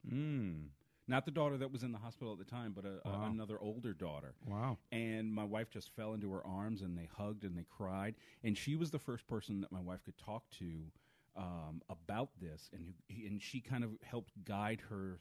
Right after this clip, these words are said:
Speaker 2: through what this was gonna look like
Speaker 1: Did
Speaker 2: over
Speaker 1: that
Speaker 2: the
Speaker 1: give
Speaker 2: next
Speaker 1: your wife hope? Because
Speaker 2: Absolutely.
Speaker 1: this other li-, woman had a child that was mu-, much older.
Speaker 2: Yeah.
Speaker 1: She survived it, and she's still living, uh, like,
Speaker 2: Right.
Speaker 1: a, a normal life type thing?
Speaker 2: A-, absolutely. And,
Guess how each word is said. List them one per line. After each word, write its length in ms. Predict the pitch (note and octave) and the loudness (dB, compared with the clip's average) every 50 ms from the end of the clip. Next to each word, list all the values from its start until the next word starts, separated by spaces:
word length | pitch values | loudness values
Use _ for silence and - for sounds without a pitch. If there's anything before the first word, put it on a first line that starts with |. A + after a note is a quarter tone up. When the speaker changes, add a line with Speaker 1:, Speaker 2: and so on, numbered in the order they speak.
| - - | -10 -12
Speaker 2:
through 240 | - G#2 G#2 G#2 G2+ F#2 | -8 -6 -4 -2 -2 -2
what 180 | F#2 G2 - - | -2 -4 -4 -4
this 160 | A2+ G2 - | -8 -8 -8
was 100 | G#2+ F#2+ | -8 -8
gonna 200 | E2+ F#2+ F2 E2+ | -6 -4 -4 -4
look 180 | F2 F#2+ G2+ - - | -4 -4 -6 -6 -6
like 220 | F#2+ E2 E2 - | -6 -6 -6 -6
Speaker 1:
Did 60 | - | -6
Speaker 2:
over 80 | G#2 F#2+ | -4 0
Speaker 1:
that 40 | G#2+ A2 | 2 2
Speaker 2:
the 40 | |
Speaker 1:
give 180 | G#2+ F2 A2+ G2+ | 2 4 2 4
Speaker 2:
next 40 | G#2 | 4
Speaker 1:
your 100 | G#2 G#2 | 4 6
wife 220 | G#2+ G#2+ G2+ F2+ | 6 4 4 2
hope? 280 | E2 F#2+ A#2 B2 C#3 - | 2 4 4 4 4 4
Because 220 | A#2 G2+ - A2+ | 0 0 4 4
Speaker 2:
Absolutely. 540 | B2+ B2+ G#2+ G2 - - G#2 F#2+ G2 F#2+ - - - | 6 6 4 4 2 -2 -4 -4 -4 -6 -2 0 0
Speaker 1:
this 120 | A2 - | 2 4
other 200 | A#2+ G#2+ G2+ G#2+ | 4 2 2 2
li-, 100 | G#2 G#2 - - - | 0 0 -2 -4 -6
woman 340 | A#2 A2+ G#2+ G#2+ G#2 G#2 F#2+ | -4 -2 0 2 2 2 2
had 220 | F#2+ G2+ G2+ F#2+ | 2 2 0 0
a 40 | G2 | -2
child 320 | - - - F#2+ G2+ G2+ G2+ | -4 -2 -2 0 0 0 0
that 80 | G#2 | -2
was 100 | F#2+ F2+ F2+ | -2 -2 -4
mu-, 140 | F2 - - - - | -4 -6 -6 -6 -2
much 260 | G2+ A2 G#2 - - | -2 0 0 0 0
older. 360 | A2 G#2+ A2 A2 B2 B2+ C3+ C3+ - - - - | 0 0 0 0 0 0 0 0 -4 -10 -12 -8
Speaker 2:
Yeah. 220 | - A2 G2+ G2 F#2 D#2+ - | -6 -4 -4 -4 -6 -4 -2
Speaker 1:
She 80 | A2 | -2
survived 560 | G2 - - F#2 F#2 G#2 G#2+ G#2+ A2 A2 G2+ - | -2 0 -2 0 4 4 6 6 6 6 4 2
it, 140 | A2 - - - | 2 2 0 -4
and 80 | G2+ | -4
she's 160 | - - G2+ | -2 -4 -4
still 200 | - - A#2 G#2+ | -2 0 2 2
living, 440 | G2+ G#2 G#2+ G2+ A2 A2+ A2+ A2 G#2+ - - - - _ _ - | 4 4 2 2 4 2 2 2 0 -4 -10 -20 -20 _ _ -2
uh, 340 | - G#2+ G#2+ G2+ G#2 G2+ G2+ G2 - - | 0 2 4 6 4 4 4 2 0 2
like, 160 | G2+ G#2 G#2+ | 4 4 4
Speaker 2:
Right. 180 | G#2+ G2 F2 - - - | 4 2 0 -6 -6 -4
Speaker 1:
a, 120 | - A2+ G#2+ G#2+ | -2 0 0 0
a 20 | G#2+ | 2
normal 320 | G#2+ G#2+ G#2+ G#2 G2+ G2+ | 2 4 4 4 4 4
life 240 | G2+ G#2 G#2+ G#2 - | 4 4 4 2 2
type 200 | B2+ A#2+ B2 - | 0 -2 0 0
thing? 280 | - C#3 C#3 D3+ D3+ D3+ | 0 2 2 2 0 -2
Speaker 2:
A-, 300 | G#2+ G#2 G#2 G#2+ - - | -4 -4 -4 -4 -4 -4
absolutely. 800 | A2 G#2+ - - - - A2 G#2 A#2 D3+ F3+ A#2+ F#2+ F2+ F2 - | -4 -4 -4 -4 -4 -2 0 2 2 2 2 2 0 -2 0 0
And, 260 | A2+ G#2+ G#2 G#2 G2 | 2 2 4 2 2